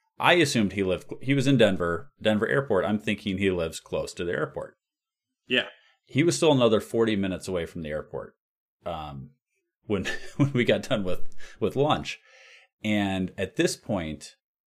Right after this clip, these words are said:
Speaker 1: I think we had, okay, let's, let's just say, I don't know, I, re-, I can't remember the exact times, but let's say our flight leaves at, like, six o'clock. This was,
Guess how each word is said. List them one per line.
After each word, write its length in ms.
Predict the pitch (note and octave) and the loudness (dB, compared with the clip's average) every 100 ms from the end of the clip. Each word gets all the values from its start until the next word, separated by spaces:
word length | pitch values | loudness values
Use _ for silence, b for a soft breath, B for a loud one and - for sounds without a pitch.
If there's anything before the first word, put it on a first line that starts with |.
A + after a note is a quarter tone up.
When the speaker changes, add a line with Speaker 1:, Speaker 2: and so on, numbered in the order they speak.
| _ _ _ _ _ _ | _ _ _ _ _ _
Speaker 1:
I 80 | F#2+ | -6
think 320 | - C3+ C3+ | -2 -2 -2
we 140 | A#2+ G#2+ | -4 -4
had, 280 | - E2 - | -2 -4 -2
okay, 220 | G#2 G2+ | -2 0
let's, 420 | G#2 A2+ - - | 2 0 -2 -4
let's 200 | A#2+ A#2 | 0 2
just 260 | A#2 - - | 2 0 -2
say, 260 | B2+ A#2 | 0 2
I 120 | F2 G#2+ | 2 0
don't 140 | G#2+ | 2
know, 240 | G2+ F#2+ - | 2 0 0
I, 60 | |
re-, 180 | G#2 G#2+ | 2 4
I 80 | - | 2
can't 160 | C3+ A2+ | 2 2
remember 180 | G#2 | 2
the 60 | F#2 | 0
exact 340 | E2+ F2 C#2+ - | -2 -4 -6 -8
times, 440 | D2+ - - - _ _ _ _ _ - | -12 -12 -14 -16 _ _ _ _ _ -8
but 360 | - G#2 G2 _ | 2 2 2 _
let's 220 | A2 A2 A#2+ | 0 2 6
say 120 | A#2 | 6
our 100 | G#2 | 6
flight 340 | - A#2 G#2+ | 2 2 2
leaves 260 | A2 G2+ F#2 | 2 -2 -2
at, 120 | F2 | -4
like, 260 | E2 E2 _ _ - | -6 -10 _ _ -14
six 460 | - - C3+ C3+ | -8 0 0 2
o'clock. 520 | C3+ - E2+ C#2+ - - _ _ _ _ _ _ _ _ - | -2 -2 -2 -4 -14 -20 _ _ _ _ _ _ _ _ -14
This 420 | F#2 A#2 C3+ - | 2 4 4 2
was, 760 | A2+ A2 G#2 G2 F#2 F2+ F2+ | 6 8 8 4 0 -2 -8